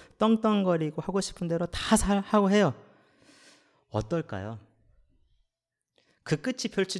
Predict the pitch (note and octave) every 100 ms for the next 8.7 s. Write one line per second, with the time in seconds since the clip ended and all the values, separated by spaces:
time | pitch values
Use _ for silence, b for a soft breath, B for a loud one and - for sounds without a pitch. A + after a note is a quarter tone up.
0 | - - F3 F3 E3 - D3+ D#3+ D3+ D3
1 | D3+ A#2 C#3+ D#3+ C#3+ C3 C#3 D#3 - A3
2 | B3 A#3 G#3 F#3+ G3 F#3+ F#3+ - - F3
3 | D3+ D#3 B B B - F#3+ - A3 G#3+
4 | F#3+ D3+ D3 - D3 C3+ G#2+ _ _ _
5 | _ _ _ _ b b b - D#3+ D#3
6 | C#3 E3 D3+ C3 C3+ D#3 C3 B2+ D3+ C#3+
7 | C3+ A2+ A2+ C#3 C#3+ C3+ A#2+ A2+ A2+ G2+
8 | G2 G#2 G2+ E2 - - F#2